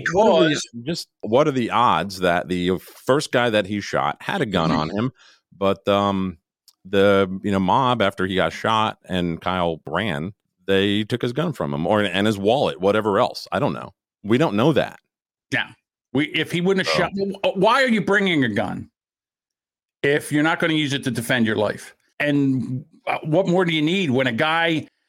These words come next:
Speaker 2: lunges for your gun and tries to grab your gun off of you? What else do you need? How, what else does he have to do? The other guy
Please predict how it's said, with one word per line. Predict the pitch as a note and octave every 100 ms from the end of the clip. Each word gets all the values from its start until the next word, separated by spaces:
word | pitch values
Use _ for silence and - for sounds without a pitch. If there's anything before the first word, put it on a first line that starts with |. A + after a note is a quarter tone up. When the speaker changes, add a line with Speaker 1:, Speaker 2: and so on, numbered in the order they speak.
| _ -
Speaker 2:
lunges | B2 D3 F#3+ G3 G3 -
for | G3+
your | E3+ D3
gun | B2+ E3 B2 A#2 A#2 -
and | B2+
tries | F3 D#3+ D#3
to | C#3
grab | D3 D#3+ D#3
your | C3+ A#2+
gun | D3 D3+ G#2 A2 G#2+ _ _
off | D3 F3 F3+
of | B2+ F#2
you? | F2+ F#2 A2+ A#2 _ _ _
What | E3+ G#3
else | G3+
do | - F#3
you | G3
need? | D#3+ F3+ F#3+ C3+ B2 B2+ - _ _
How, | D#3+ F3
what | C#3 C#3+ F#3
else | G#3 G3
does | F3 D3+
he |
have | C#3+ F#3 -
to | C#3
do? | E3+ F3 - - - - -
The | E3 E3+
other | G3 A#3
guy | D#3+ D3 C#3+ D3+